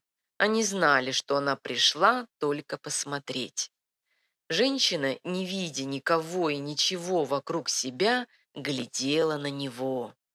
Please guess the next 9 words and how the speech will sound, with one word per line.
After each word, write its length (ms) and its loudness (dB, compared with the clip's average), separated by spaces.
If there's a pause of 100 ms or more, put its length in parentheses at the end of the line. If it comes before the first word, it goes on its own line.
(160)
Отполированный, 1300 0
ярко-красный 1400 2
мини-клубман 1300 -4 (280)
с 200 -2
серой 260 2
крышкой. 680 -2 (840)
Ценник 580 2
царапал 600 4
сердце. 800 -2